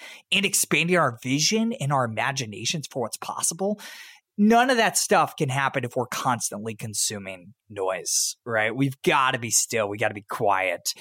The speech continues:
Hey, Christine, so three questions we wrap up every conversation with. Number one, I'm curious, which books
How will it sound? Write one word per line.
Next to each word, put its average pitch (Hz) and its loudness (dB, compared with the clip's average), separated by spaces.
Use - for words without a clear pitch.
Hey, 165 -2
Christine, 151 0
so 123 -2
three 165 0
questions 143 -2
we 123 -4
wrap 123 0
up 113 -2
every 120 0
conversation 117 -4
with. 120 -6
Number 160 2
one, 139 2
I'm 127 -8
curious, 156 2
which 175 0
books - 2